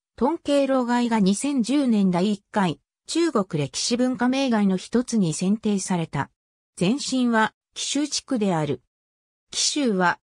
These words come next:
旧県を中心に、安徽省南部から、広西省北部にまたがる地方であり、貧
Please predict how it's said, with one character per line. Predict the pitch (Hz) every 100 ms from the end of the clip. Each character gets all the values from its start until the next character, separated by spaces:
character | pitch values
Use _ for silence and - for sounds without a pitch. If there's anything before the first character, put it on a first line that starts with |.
| _ -
旧 | 277 302
県 | - 220 190
を | 156
中 | - 202
心 | 196 208 190 180
に、 | 175 _ _
安 | 180 254 277
徽 | -
省 | 294 285
南 | 262 269 226
部 | 208
か | 170
ら、 | 156 - _ -
広 | 220 269 -
西 | 285 269
省 | 277 277
北 | 269 - 254
部 | 220
に | 175
ま | 151 151
た | 247
が | 277
る | 254 -
地 | 196
方 | 196 254 226
で | 170
あ | 170
り、 | 190 165
貧 | 151